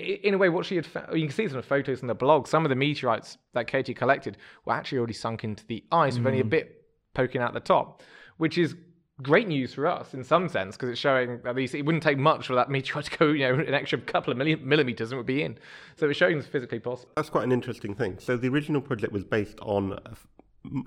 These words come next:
Speaker 3: a fairly simple model of how the heating process and the melting process happened. But that's been refined recently,
Speaker 1: Mm-hmm.
Speaker 3: so it's more three D, and what we're actually seeing is quite a realistic preferential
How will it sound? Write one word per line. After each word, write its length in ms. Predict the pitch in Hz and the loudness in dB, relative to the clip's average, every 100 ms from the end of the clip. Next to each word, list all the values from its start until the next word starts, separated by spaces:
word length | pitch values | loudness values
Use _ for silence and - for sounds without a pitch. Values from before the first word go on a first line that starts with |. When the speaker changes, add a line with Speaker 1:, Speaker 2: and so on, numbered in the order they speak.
| - | -8
Speaker 3:
a 100 | 135 | -14
fairly 420 | - 180 160 123 | -4 -2 0 -2
simple 380 | - 127 110 113 | -2 -2 0 0
model 440 | 113 113 92 95 | 2 2 0 2
of 280 | 98 87 - - | 2 0 -8 -20
how 420 | - 120 117 104 92 - | -6 0 0 0 -4 -12
the 380 | 104 104 98 90 - - - | 0 2 2 -2 -14 -20 -20
heating 420 | - 120 - 101 | -12 -10 -10 -12
process 480 | 87 98 95 92 92 | -4 -4 -2 -4 -4
and 140 | 95 90 | -4 -2
the 40 | |
melting 380 | 98 98 - 92 | -2 -2 -4 -8
process 380 | - 90 92 85 | -6 -6 -6 -6
happened. 440 | 110 - - 113 - - - - | -8 -6 -12 -12 -20 -20 -20 -6
But 320 | 113 - - | -6 -6 -6
that's 220 | 113 107 | -4 -4
been 320 | - 127 120 110 | -4 -4 -2 -4
refined 460 | 104 107 113 117 | -6 -4 -4 -4
recently, 540 | 120 120 135 - 139 147 | -6 -6 -8 -6 -6 -6
Speaker 1:
Mm-hmm. 240 | - 123 - - | -10 -18 -20 -14
Speaker 3:
so 100 | - | -4
it's 160 | 107 - | -4 -2
more 340 | 113 123 117 | 0 0 0
three 380 | 110 - - 104 | -4 -12 -2 -2
D, 420 | 95 98 117 123 - - - - | 2 2 0 -6 -14 -20 -18 -4
and 400 | 107 107 104 - | 0 0 -2 -4
what 160 | - 120 | -2 0
we're 140 | 117 | 2
actually 240 | 117 113 107 | 0 -2 -8
seeing 360 | - 101 92 | -2 -2 -2
is 420 | 98 98 90 - _ - | -2 -2 -2 -8 _ -18
quite 220 | - 127 | -8 -6
a 40 | 101 | -4
realistic 720 | 110 110 101 101 - 101 - _ _ | -2 -2 -2 -6 -6 -8 -8 _ _
preferential 1040 | - - 117 - 113 107 - - 95 92 | -18 -10 -8 -4 -4 -4 -8 -4 -4 -4